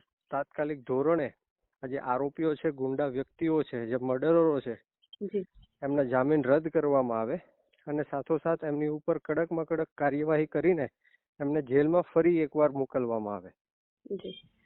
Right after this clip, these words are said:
Speaker 2: અને, અ, બ્રિજરાજભાઈ, તમે કહી રહ્યા છો કે નિલેશભાઈને આ રીતની ધમકી મળી છે,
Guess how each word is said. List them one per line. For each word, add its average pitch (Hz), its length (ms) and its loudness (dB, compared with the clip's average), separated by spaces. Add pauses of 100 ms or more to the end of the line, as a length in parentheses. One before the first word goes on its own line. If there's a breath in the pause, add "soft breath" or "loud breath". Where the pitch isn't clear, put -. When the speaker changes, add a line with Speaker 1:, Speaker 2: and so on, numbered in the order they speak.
Speaker 2:
અને, 254 280 2
અ, 247 120 0
બ્રિજરાજભાઈ, 269 560 0
તમે 254 340 2
કહી 262 200 4
રહ્યા 240 220 6
છો 247 160 -4
કે 240 200 4
નિલેશભાઈને 226 840 6
આ 220 180 0
રીતની 214 340 2
ધમકી 214 320 2
મળી 220 280 4
છે, 185 220 0